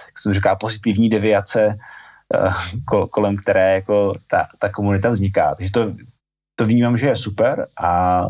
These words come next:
myslím, že to je, eh, dobrý jak pro, eh, pro ty klienty, eh, nebo ty potenciální klienty, kteří prostě se seznamují s tím, jak to lze, jak to online vzdělávání lze dělat, jaký to může mít přínos.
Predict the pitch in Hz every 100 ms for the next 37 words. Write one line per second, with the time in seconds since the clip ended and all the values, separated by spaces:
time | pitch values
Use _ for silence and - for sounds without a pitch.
0 | - _ - 98 95 95 98 98 95 -
1 | 98 90 87 90 90 90 95 92 90 98
2 | 98 98 98 98 101 98 - - - 95
3 | 95 92 95 - - - 85 78 92 98
4 | 151 92 107 113 135 135 139 - - 87
5 | 87 78 80 - - - 90 - 95 92
6 | 98 101 98 98 95 - 101 98 - -
7 | 98 95 98 - - - 101 107 101 101
8 | 104 101 - 101 101 92 107 104 87 -
9 | 85 - - _ _ _ 82 87 95 110
10 | 107 - - - _ _ - 104 - 95
11 | 110 104 90 101 95 95 98 104 98 92
12 | 101 101 98 90 90 98 92 92 90 95
13 | 98 - 101 98 95 98 -